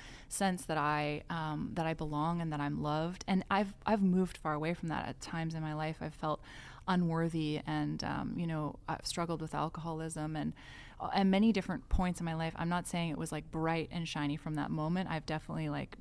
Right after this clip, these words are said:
dipped into the darkness, but at every point, at every turn, I felt like I had a kinship and, uh, um, someone that I could kind of, uh, come to and, and know that would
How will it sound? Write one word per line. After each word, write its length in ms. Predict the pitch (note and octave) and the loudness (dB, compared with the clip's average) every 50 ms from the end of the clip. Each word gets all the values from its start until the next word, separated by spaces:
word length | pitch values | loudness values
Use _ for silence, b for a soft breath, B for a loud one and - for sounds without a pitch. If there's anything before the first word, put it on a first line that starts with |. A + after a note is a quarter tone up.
| D#3+ | -4
dipped 260 | - F3 D#3+ D#3+ - - | -2 -2 -2 -2 -2 -2
into 200 | E3+ D#3+ F3 E3 | -2 -2 -2 -4
the 80 | D#3+ | -2
darkness, 520 | - D3+ C#3+ D3+ - - A3+ A#3+ B3+ - - B B B B B B B B - | 0 0 0 0 2 4 6 6 6 4 0 B B B B B B B B 2
but 220 | G#3+ G3+ F#3+ - - - - - - - - | 4 4 4 2 -4 -16 -16 -16 -12 -2 0
at 140 | F#3 F#3 - - - | 0 0 0 2 4
every 320 | - G3 G3 F#3 G3+ G3+ G3 | 4 4 6 6 4 2 4
point, 440 | - - - G3 F#3+ F#3 F3 D#3+ | 6 4 6 6 6 6 6 4
at 80 | - G2 | 2 2
every 240 | C#3+ E3 E3+ F3+ F3 | 0 0 0 0 -2
turn, 420 | - - - F#3+ F3+ F3 E3+ D#3 | -2 -2 0 2 2 2 2 2
I 140 | C#3+ - D#3 | 2 0 -2
felt 260 | - - E3+ E3 A#2 | -2 0 0 0 0
like 180 | D#3+ D#3+ D#3 - | 0 -2 -2 -2
I 40 | D#3 | -4
had 320 | D3+ - E3 D3+ D3+ C#3+ | -4 -2 -2 -2 0 -2
a 40 | - | -4
kinship 640 | - - - - G3+ G3+ G3 - - D#3 D3+ C#3+ - - - - - - - - - - - - - - - - | -6 -6 0 4 8 8 8 6 4 0 0 -2 -4 -10 -20 -20 -20 -20 -20 -20 -18 -18 -18 -18 -16 -14 -8 -2
and, 340 | - F3 E3 D#3+ D#3+ E3+ F3+ | 0 2 2 4 2 2 2
uh, 280 | E3+ E3 E3 E3 E3 E3+ B B B B B B B B B B B - - | 2 2 4 2 2 0 B B B B B B B B B B B -4 0
um, 460 | F#3+ F3 E3+ E3 E3 D#3+ D#3+ D#3+ D#3+ | 2 2 4 2 2 2 2 0 0
someone 340 | - - A3 A3 A#3+ B3 A#3+ | 4 8 10 12 12 12 12
that 140 | A3 F#3+ F3+ | 10 10 8
I 120 | F3 E3+ | 6 4
could 280 | - - - F3+ - - | 4 2 -2 -2 -2 0
kind 180 | - F3+ E3+ | 0 0 0
of, 240 | E3 E3 - - - - - | 0 0 -4 -8 -10 -2 -2
uh, 80 | - - - - - - - - - | -2 -2 -4 -12 -12 -12 -10 -10 -8
come 300 | - - G3 F#3+ G3+ G#3 G3 | -4 2 6 6 8 6 6
to 380 | - - F3+ D#3+ D#3+ D#3 - - | 4 2 2 2 2 0 0 0
and, 320 | E3+ E3 E3 D#3+ E3 D#3 - | 0 0 0 0 0 -2 0
and 260 | - E3+ D#3+ D#3+ E3 | 0 0 0 2 2
know 400 | E3 E3 E3 E3+ E3+ F3 F3 F3 B B B B B B B B - | 2 2 4 4 4 4 4 2 B B B B B B B B -6
that 280 | E3+ E3+ E3 D#3+ - | 0 2 2 2 2
would 500 | D#3 D#3+ E3+ E3+ E3+ E3 E3 D#3 - - | 2 0 2 4 4 4 2 0 -2 -6